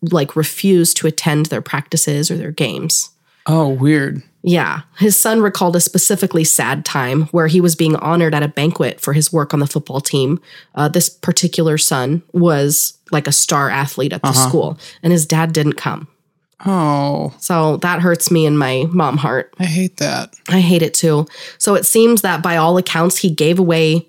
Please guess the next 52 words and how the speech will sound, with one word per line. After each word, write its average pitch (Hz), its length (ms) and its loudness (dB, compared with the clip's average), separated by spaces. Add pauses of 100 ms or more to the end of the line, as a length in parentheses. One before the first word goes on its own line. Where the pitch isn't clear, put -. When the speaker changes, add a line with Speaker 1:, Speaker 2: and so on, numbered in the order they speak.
(140)
Speaker 1:
more 180 240 4
to 180 140 0
his 165 120 0
congregation 156 720 0
than 151 80 2
he 151 80 0
did 147 220 -4
to 160 100 0
his 147 100 2
own 139 160 0
family 151 440 0
when 147 100 0
it - 140 -6
comes 139 360 -2
to 131 280 -2 (520)
how 147 260 0
he 147 440 -2
gave, - 420 -6
if 170 100 0
that - 120 0
Speaker 2:
Right. 151 60 0 (100)
Speaker 1:
makes 139 100 -2
sense. 151 280 -4
Speaker 2:
Yeah. 147 360 2
Speaker 1:
You 160 100 0
know? 143 260 -2 (160)
Speaker 2:
Yeah. 139 280 0 (340)
Speaker 1:
So - 140 2
he 233 100 6
would 226 160 4
go 196 220 4
out 170 280 2
and 185 120 4
be 180 140 4
all, 165 180 4
like, 156 260 0 (220)
philanthropic 170 880 0
with 165 120 0
his 165 180 2
community. 160 580 2
He'd 160 200 -2
sing 175 260 2
at 151 160 -2
weddings. 156 720 0 (120)
He'd 160 220 -2
attend 165 500 0
and 160 160 0
preach 175 320 -2
at 139 140 -6
funerals. 151 580 0
He'd 165 220 -4
visit 160 340 0